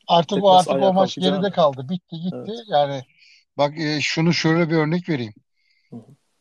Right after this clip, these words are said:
Speaker 1: Karius Beşiktaş'a gelirken Şampiyonlar Ligi'nde üç tane gol yedi.
Speaker 2: Evet.
Speaker 1: Yani dolayısıyla tam kupayı alacakken Liverpool kupadan etti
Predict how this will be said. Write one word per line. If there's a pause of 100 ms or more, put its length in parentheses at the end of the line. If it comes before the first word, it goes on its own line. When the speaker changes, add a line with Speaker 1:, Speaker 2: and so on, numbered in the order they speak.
(320)
Speaker 1:
Karius (240)
Beşiktaş'a
gelirken (400)
Şampiyonlar
Ligi'nde (680)
üç
tane
gol
yedi. (640)
Speaker 2:
Evet. (680)
Speaker 1:
Yani
dolayısıyla (640)
tam
kupayı
alacakken (120)
Liverpool (960)
kupadan
etti